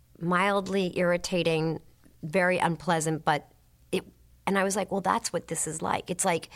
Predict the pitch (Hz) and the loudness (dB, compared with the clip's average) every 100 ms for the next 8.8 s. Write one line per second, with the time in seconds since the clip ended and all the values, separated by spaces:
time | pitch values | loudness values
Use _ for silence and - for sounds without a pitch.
0 | - - - - 247 196 - 202 240 247 | -18 -18 -4 0 2 2 0 -2 -2 0
1 | 226 190 175 - 190 160 - - - - | -2 -2 -4 -2 -2 -2 -2 -4 -4 -6
2 | 196 190 185 175 - - - - 202 - | -2 0 -2 -4 -10 -20 -10 -4 0 0
3 | - 247 254 214 190 185 175 170 202 175 | 2 2 2 0 0 0 2 0 0 0
4 | - 185 185 180 180 165 151 135 127 - | 0 2 2 2 -2 -8 -12 -14 -20 -20
5 | - - - - 214 202 190 175 170 170 | -8 -4 0 2 4 4 2 2 2 2
6 | 180 185 202 208 180 - 196 185 160 151 | 2 2 2 0 -2 0 2 2 2 2
7 | 156 151 156 165 165 208 - - 196 185 | 2 2 2 2 2 0 0 2 2 4
8 | 180 - 185 170 - 170 160 | 2 2 2 2 0 2 0